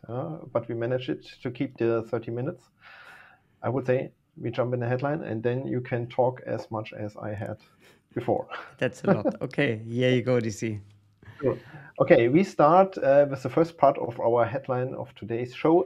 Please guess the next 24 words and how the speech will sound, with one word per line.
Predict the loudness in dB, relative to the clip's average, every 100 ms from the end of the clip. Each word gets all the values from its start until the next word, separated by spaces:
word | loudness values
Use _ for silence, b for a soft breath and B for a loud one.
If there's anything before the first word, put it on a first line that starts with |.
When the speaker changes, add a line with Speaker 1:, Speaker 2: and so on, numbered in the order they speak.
| 4
Speaker 1:
Uh, | 4
DeFi | 4 0 0
Chain | -2 -4
Hackathon | -2 -4 -4 -6 -6
is | -6
currently | -4 -4 -4 -2
running, | -2 -2 -4 -8 -10
uh, | -6 -6 -4 -6
a |
few | -10 -10 -8
informations | -10 -10 -10 -10 -12 -12
for | -8
you | -4 -2 -2 -6
on | -6
this | -6 -4
side. | -4 -4 -6 B B B B
And | -2 -2 -2 -12 -14
the |
second | -4 -4 -4
part | 0 0 0
of | -6 -8
the |
title | -4 -2 -2
was | 2 0 0